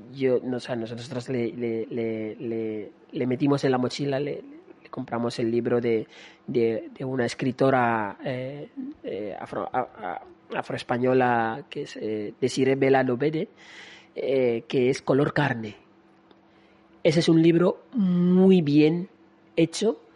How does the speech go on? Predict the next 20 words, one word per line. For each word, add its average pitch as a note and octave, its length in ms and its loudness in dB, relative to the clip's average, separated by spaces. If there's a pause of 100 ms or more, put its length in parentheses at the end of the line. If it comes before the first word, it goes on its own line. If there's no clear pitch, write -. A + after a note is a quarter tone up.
(320)
adaptado, D3+ 680 2
adaptadísimo, D3+ 640 2
es D#3+ 60 4
decir, D#3 280 2
un D#3 160 4
libro E3 400 4
pensado E3 580 4
desde D3 840 4
las, C#3+ 380 4
la, C3 320 2
lo D#3 260 4
que D#3+ 140 4
los C#3+ 260 4
niños F#3 380 0
y - 140 -6
las - 200 -6
niñas D#3 480 0
de F3 60 0
esa D3+ 180 4
edad B2+ 220 2